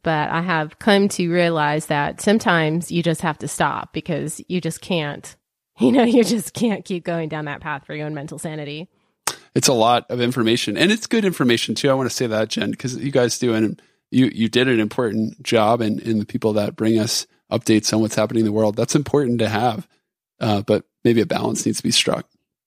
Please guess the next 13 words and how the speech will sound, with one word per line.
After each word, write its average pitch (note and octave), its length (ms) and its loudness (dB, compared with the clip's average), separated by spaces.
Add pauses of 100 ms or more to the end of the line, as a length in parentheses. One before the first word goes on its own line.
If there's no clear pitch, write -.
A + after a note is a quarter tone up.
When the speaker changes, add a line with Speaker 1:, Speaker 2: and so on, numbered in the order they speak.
(100)
Speaker 1:
Yeah, C#3 320 -10 (340)
uh, C#3+ 200 -12 (260)
definitely D#3 480 -12
in D3 100 -12
need D#3 160 -12
of C3 80 -16
a C3 60 -18
balance. A2+ 520 -18 (600)
Speaker 2:
So D#3 260 4
is D3 160 0
there F3+ 120 4
anything F#3+ 320 0
else? D3+ 340 0